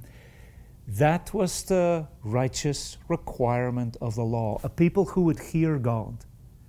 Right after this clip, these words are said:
obey God, so can I ask, in our modern spiritual lives, are you and I a people that have a heart for God?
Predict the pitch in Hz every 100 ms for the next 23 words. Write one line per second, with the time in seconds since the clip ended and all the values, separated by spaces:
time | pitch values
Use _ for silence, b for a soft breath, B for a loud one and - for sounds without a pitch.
0 | b - 202 151 175 196 185 117 131 110
1 | 104 - - - - - - - - -
2 | - - - - - - - - - -
3 | 156 156 170 208 139 120 - - b b
4 | b b - 135 131 135 156 180 180 -
5 | - 165 151 156 139 135 127 117 117 -
6 | b b b b b 143 143 139 196 240
7 | 214 156 160 160 160 - 143 135 - 120
8 | 120 143 - - - - - - - -
9 | - - - 127 - - - - - -
10 | - - - - - - - - - -
11 | - - - - - - - - - -
12 | - - - 135 131 - 170 151 - 143
13 | 202 123 110